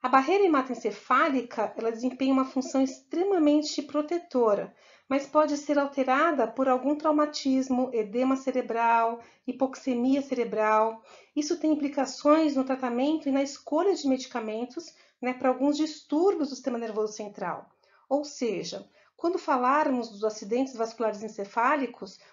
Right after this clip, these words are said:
nós podemos ter alterações no funcionamento dessa barreira hematoencefálica, alterando, então, a capacidade dela filtrar e proteger o nosso cérebro contra algumas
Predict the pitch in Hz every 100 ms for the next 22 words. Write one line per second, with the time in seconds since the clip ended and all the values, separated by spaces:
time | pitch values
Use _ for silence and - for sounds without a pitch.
0 | - 214 - 269 269 269 - 247 240 262
1 | 262 269 269 - - 294 359 415 320 294
2 | 294 285 254 226 233 233 220 196 208 208
3 | 214 196 202 208 202 196 190 196 262 262
4 | 240 208 233 240 311 311 - - 262 269
5 | 349 302 254 262 320 - 226 226 269 -
6 | - - - - 294 302 247 240 254 254
7 | 214 220 233 - 330 339 - 233 254 -
8 | - 262 269 320 320 294 240 262 285 349
9 | 277 247 - - - 233 277 226 220 -
10 | 247 254 254 247 240 233 226 247 247 247